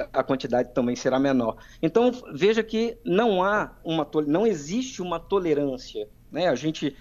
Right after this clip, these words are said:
é, verifica aí uma, uma tolerância do aparelho, mas não há tolerância pra, para a alcoolemia.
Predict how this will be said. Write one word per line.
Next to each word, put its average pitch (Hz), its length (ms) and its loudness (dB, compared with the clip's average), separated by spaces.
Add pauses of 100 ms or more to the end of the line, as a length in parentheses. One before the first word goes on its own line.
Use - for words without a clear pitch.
(300)
é, 123 540 2 (120)
verifica 143 640 2
aí 123 400 2
uma, 131 260 2
uma 123 340 2
tolerância 127 1040 2 (600)
do 165 320 4
aparelho, 147 720 0 (380)
mas 147 280 0
não 165 300 0
há 156 80 0
tolerância 160 640 -4
pra, - 380 -4 (200)
para 139 360 2
a 139 80 2
alcoolemia. 143 960 -2